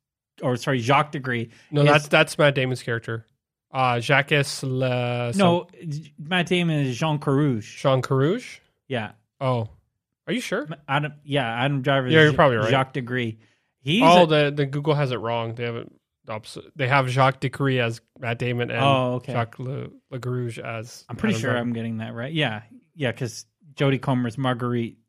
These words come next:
Speaker 1: de Carouge.
Speaker 2: Okay, yeah, that's right. Jean de Carouge, yeah.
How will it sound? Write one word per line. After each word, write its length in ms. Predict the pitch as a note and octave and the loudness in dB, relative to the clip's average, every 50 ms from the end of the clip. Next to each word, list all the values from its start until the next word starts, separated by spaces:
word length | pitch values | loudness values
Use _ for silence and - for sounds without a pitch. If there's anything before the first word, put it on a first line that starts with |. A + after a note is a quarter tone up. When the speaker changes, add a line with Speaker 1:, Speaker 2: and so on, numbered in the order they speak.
| _ _ | _ _
Speaker 1:
de 100 | - A#2+ | -12 -12
Carouge. 520 | G#2+ - A2+ A2 A2 A2 A2 A2 A2 G#2+ - | -10 -8 -8 -6 -6 -6 -6 -6 -8 -4 0
Speaker 2:
Okay, 340 | D#3 C#3+ - D#3+ C#3+ C3+ C#3 | 0 2 4 6 6 6 6
yeah, 160 | C#3+ C3+ C3+ | 6 4 4
that's 320 | C3+ C3+ C#3 C#3 - - - | 4 4 2 2 2 2 2
right. 200 | C3+ A#2+ A#2 A#2+ | 2 2 2 0
Jean 220 | A#2 C3+ C3 C3 | 2 2 2 2
de 100 | B2+ C3+ | 2 -2
Carouge, 400 | C3 - C3 B2+ B2 B2 A#2+ A2+ | -2 -2 -2 -2 0 -2 -2 -2
yeah. 200 | B2 B2 A2+ A2+ | -2 -2 -2 -2